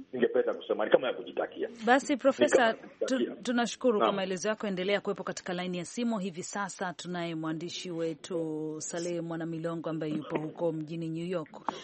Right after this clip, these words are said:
Speaker 2: akihudhuria kikao cha Umoja wa Mataifa kinachozungumzia suala la usalama na uthabiti huko nchini Kongo. Saleh, hebu tueleze mpaka hivi sasa hali iko vipi katika kikao hicho kinachojadili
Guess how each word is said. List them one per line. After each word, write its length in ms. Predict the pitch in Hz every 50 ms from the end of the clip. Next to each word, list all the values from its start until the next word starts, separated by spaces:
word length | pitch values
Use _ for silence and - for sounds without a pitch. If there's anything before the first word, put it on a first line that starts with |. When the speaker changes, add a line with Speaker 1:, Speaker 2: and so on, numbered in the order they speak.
| - - -
Speaker 2:
akihudhuria 920 | - 156 - 202 196 165 160 175 165 175 180 175 160 165 170 170 165 156
kikao 560 | - - 175 - - 185 180 165 160 160 160
cha 180 | 151 - 180 151
Umoja 440 | 151 165 165 165 165 160 160 165
wa 60 | 165 160
Mataifa 460 | 165 156 - 180 170 156 - - 156
kinachozungumzia 920 | - 175 170 165 - - 175 156 156 180 175 175 175 165 160 214 202 202
suala 540 | 196 - - 226 233 254 269 254 226 214 208 - - - - - -
la 300 | - 190 196 190 190 -
usalama 560 | - 202 196 - - 202 202 196 196 208 202 196
na 140 | 196 196
uthabiti 560 | - 190 - - 254 240 214 196 185 - - 180
huko 360 | 160 185 180 - - 170 151
nchini 380 | 165 165 - - 165 156 151
Kongo. 440 | - - - 139 135 143 - - - -
Saleh, 440 | - - - 208 233 277 302 285 240
hebu 200 | 277 302 285 269
tueleze 560 | - 269 247 240 254 269 262 - 233 214 180 - - - - - - - -
mpaka 400 | - 196 - 226 240 240 - 233 202
hivi 220 | 196 220 180 208
sasa 500 | - - 220 202 190 185 - 202 190 185
hali 440 | 170 160 175 196 196 196 202 202 202
iko 300 | - - 214 202 - 196
vipi 400 | 175 156 185 170 147 - 170 156
katika 320 | 147 - 160 - - 175
kikao 280 | 170 - 180 - 185 165
hicho 300 | 160 185 190 - - 165
kinachojadili 920 | - 185 175 175 - - 180 170 175 170 160 190 185 170 165 160 156 139